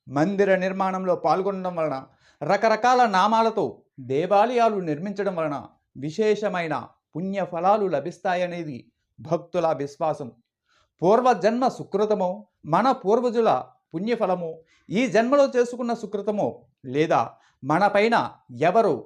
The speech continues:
గొప్ప యోగుల కృపా కటాక్షమో ఉంటే గాని దైవం పట్ల శ్రద్ధాభక్తులు స్థిరపడవు.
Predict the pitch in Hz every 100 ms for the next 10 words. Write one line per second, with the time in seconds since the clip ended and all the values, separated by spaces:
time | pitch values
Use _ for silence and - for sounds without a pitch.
0 | _ 120 117 196 - 233 208 139 180 226
1 | 226 220 - 180 226 202 190 185 214 214
2 | 220 202 139 156 170 214 190 170 156 113
3 | _ _ - 120 127 151 202 196 175 165
4 | 156 143 - _ _ _ 151 185 147 160
5 | 196 180 185 190 180 175 - 139 147 156
6 | 120